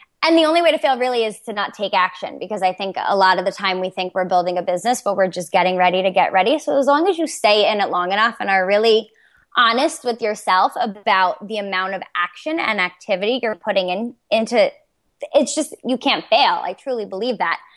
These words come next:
And to get a hold of me, I am on Facebook. So you can find me there, C G, C I J I, Siddons, S I D D O N S.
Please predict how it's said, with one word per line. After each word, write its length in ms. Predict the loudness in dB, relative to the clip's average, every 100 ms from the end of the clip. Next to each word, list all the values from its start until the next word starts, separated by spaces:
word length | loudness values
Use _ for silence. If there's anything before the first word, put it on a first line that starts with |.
| -20 -20 _ -2
And 440 | 0 2 -2 -6
to 120 | -10 -2
get 180 | 0
a 40 | 0
hold 240 | -2 -4
of 60 | -6
me, 140 | -6
I 200 | -4 -2
am 140 | -2 -2
on 160 | -6 -8
Facebook. 420 | -12 -10 -12 -10
So 220 | -6 -4
you 200 | -4 -6
can 220 | -10 -10 -6
find 240 | -4 -2
me 100 | -4
there, 320 | 0 2 2 0
C 300 | -6 -12 -10
G, 220 | -8 -10
C 240 | -8 -6
I 260 | -2 0 -2
J 260 | -2 -2 0
I, 280 | 0 0 -4
Siddons, 540 | -8 -6 -6 -6 -8 -6
S 200 | -6 -4 -4
I 120 | -4
D 160 | -4
D 180 | -4 -2
O 120 | 0 2
N 100 | 2
S. 360 | 0 -4 -18